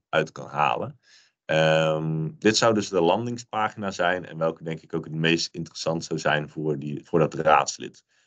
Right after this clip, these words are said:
Dus in dit geval hebben wij ook echt, eh, puntjes genomen die in de uitvoeringsagenda als,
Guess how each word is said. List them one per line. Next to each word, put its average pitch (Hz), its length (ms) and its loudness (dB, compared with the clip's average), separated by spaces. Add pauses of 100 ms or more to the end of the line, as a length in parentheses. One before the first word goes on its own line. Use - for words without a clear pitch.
(140)
Dus - 120 -18
in 78 100 -4
dit 90 160 4
geval 92 500 4
hebben 82 220 0
wij 80 280 -2
ook 80 220 -12
echt, - 340 -12
eh, 80 220 -4 (220)
puntjes 98 420 -8
genomen 78 540 -6
die 80 200 -8
in 76 100 -8
de 71 80 -10
uitvoeringsagenda 82 1000 -4
als, 69 340 -4